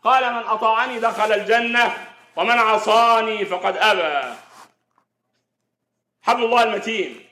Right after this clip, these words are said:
كتاب الله وسنة رسوله صلى الله عليه وسلم، البيان المبين، البيان السهل.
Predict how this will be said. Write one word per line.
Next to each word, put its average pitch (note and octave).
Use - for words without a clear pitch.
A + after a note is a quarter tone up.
كتاب G#3
الله G#3
وسنة G3
رسوله F3
صلى F3+
الله F3+
عليه F3
وسلم، D3+
البيان A#3
المبين، G#3+
البيان A3
السهل. -